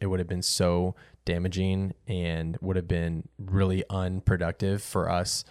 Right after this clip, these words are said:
to have. And, like, leaning on the Spirit, it was just able to guide me in a way where spoke gently and spoke with truth, but also, like, did it in a way where it, like, helped resolve the conflict. And ultimately, like, we reached the same conclusion of, like, what we desire as, like, a resolution.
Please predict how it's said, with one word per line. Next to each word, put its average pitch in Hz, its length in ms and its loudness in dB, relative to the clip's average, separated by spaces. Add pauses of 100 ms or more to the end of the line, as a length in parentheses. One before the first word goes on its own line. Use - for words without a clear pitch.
(420)
to 92 120 2
have. 92 480 0
And, 85 560 -4
like, 82 320 -4 (320)
leaning 98 220 -2
on 92 100 -2
the 87 80 -2
Spirit, 90 420 -2
it 90 60 0
was 90 160 -6
just - 240 -6 (480)
able 95 220 -2
to 90 80 -2
guide 87 300 -2
me 90 240 -2
in 85 200 -4
a 95 100 -4
way 90 220 -2
where 85 340 -4 (380)
spoke - 320 0
gently 117 560 6 (200)
and 98 140 -2
spoke - 300 0
with 90 260 0
truth, 127 600 6
but 107 120 6
also, 101 340 2
like, 95 200 0
did 101 120 0
it 104 40 0
in 98 80 0
a 92 60 2
way 90 220 2
where 87 440 2
it, 92 300 0 (240)
like, 90 300 -2
helped - 320 0
resolve 87 300 0
the 107 80 2
conflict. 139 580 4
And 98 160 0
ultimately, 92 400 0
like, 87 180 0
we 95 100 0
reached 87 300 -2
the 87 60 -4
same 87 200 2
conclusion 90 460 -2
of, 87 100 -2
like, 85 180 -2
what 85 100 0
we 90 80 -2
desire 87 640 0
as, 92 140 -2
like, 87 80 -4
a 82 40 -4
resolution. 85 680 0